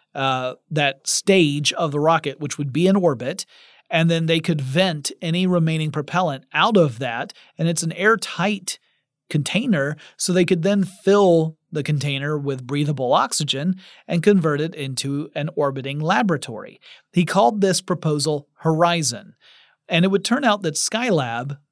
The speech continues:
the United States' first space station, would kind of follow this design. Now, largely this was thanks to von Braun advocating for this approach, as he anticipated he and his team wouldn't have a whole lot of work to do once the Apollo missions completed.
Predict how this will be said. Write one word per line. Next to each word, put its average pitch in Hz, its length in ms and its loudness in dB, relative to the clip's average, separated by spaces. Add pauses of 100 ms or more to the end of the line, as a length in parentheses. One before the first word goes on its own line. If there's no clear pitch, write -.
the 143 80 -6
United 143 280 -2
States' 143 300 -2
first 151 280 -2
space 254 280 0
station, 143 480 -2 (360)
would 190 580 4
kind 415 420 -8
of 381 140 -4
follow 226 500 2
this 185 240 0
design. 139 720 -2 (460)
Now, 180 180 4
largely 240 440 0
this 190 200 2
was 180 140 -2
thanks 170 300 0
to 165 100 0
von 160 300 2
Braun 151 540 -2 (280)
advocating 151 720 -2
for 135 220 -6
this 127 200 -4
approach, 202 480 2 (300)
as 160 180 2
he 175 140 2
anticipated 170 640 -2
he 160 140 -2
and 160 100 -2
his 147 140 -4
team 165 300 0
wouldn't 156 240 -4
have 139 160 -4
a 123 80 -4
whole 160 200 2
lot 156 180 2
of 131 80 -2
work 151 200 -2
to 147 100 -6
do 147 220 -2
once 139 240 -6
the 135 140 -8
Apollo 143 420 -2
missions 165 380 -2
completed. 185 600 0